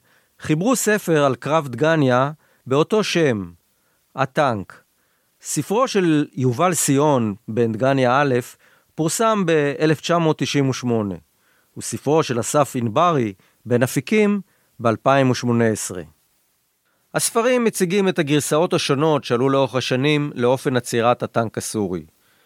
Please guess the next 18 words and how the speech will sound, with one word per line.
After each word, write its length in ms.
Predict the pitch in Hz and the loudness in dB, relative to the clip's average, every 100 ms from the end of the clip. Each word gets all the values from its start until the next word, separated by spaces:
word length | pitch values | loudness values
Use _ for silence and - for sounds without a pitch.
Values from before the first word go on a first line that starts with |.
| _ _ - | _ _ -2
אם 220 | 220 185 | 0 2
באמצעות 500 | 156 131 139 151 147 | 0 0 2 2 2
הטלת 400 | 123 120 123 - | 0 2 2 0
רימון, 540 | 117 110 165 151 123 101 _ _ - | -4 0 2 2 0 -6 _ _ -2
או 120 | 185 | 0
בירי 420 | 147 143 156 143 | 2 2 2 0
של 180 | 135 131 | 0 0
מטול 520 | 117 113 165 147 143 | 0 -2 0 0 0
אנטי-טנקי 880 | 131 127 135 - 143 143 - 123 101 | 0 0 -2 -2 0 0 -2 -4 -4
פיאט, 600 | - 165 175 127 - - _ _ _ _ - | -2 0 2 2 -2 -12 _ _ _ _ -2
או 120 | 220 | 0
באמצעות 520 | 196 180 170 175 143 | 0 0 2 0 2
בקבוק 340 | 131 127 147 | 0 0 -2
מולוטוב 580 | 135 170 170 - 143 120 | 0 0 0 2 0 0
שאותו 360 | - 117 139 131 | -2 -2 2 2
הטיל 420 | 123 151 143 127 | 2 0 0 0
שלום 420 | - 139 139 123 | -2 2 2 2
אוכבאום, 580 | 135 156 131 117 104 101 | 0 -2 0 0 0 -4